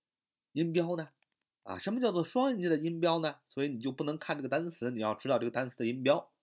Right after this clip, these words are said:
啊，你才能知道怎么变比较级和最高级。那么首先给大家解释一下什么叫单音节的词，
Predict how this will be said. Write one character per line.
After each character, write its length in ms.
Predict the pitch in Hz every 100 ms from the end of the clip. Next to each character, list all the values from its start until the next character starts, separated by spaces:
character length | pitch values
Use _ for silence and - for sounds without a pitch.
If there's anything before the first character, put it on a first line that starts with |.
| - - -
啊， 120 | 104
你 100 | 107
才 140 | 104 110
能 140 | 120
知 80 | 127
道 120 | 113
怎 140 | 98
么 60 | 107
变 220 | 127 104
比 80 | 98
较 180 | 113 107
级 120 | 113
和 80 | 110
最 140 | 117
高 220 | - 120
级。 220 | 113 - _ _ _ _ _ _ _ _ _ _ _ _ _ _ - _ _ _
那 120 | 156
么 420 | 147 131 120 113 113
首 140 | 117 113
先 260 | 139 135
给 100 | 110
大 160 | 123 123
家 60 |
解 160 | 123 92
释 80 | 113
一 40 |
下 100 | 110
什 140 | 104 160
么 60 |
叫 120 | 190
单 320 | 123 - 214 185
音 100 | 117
节 60 |
的 120 | 110
词， 360 | 95 - 92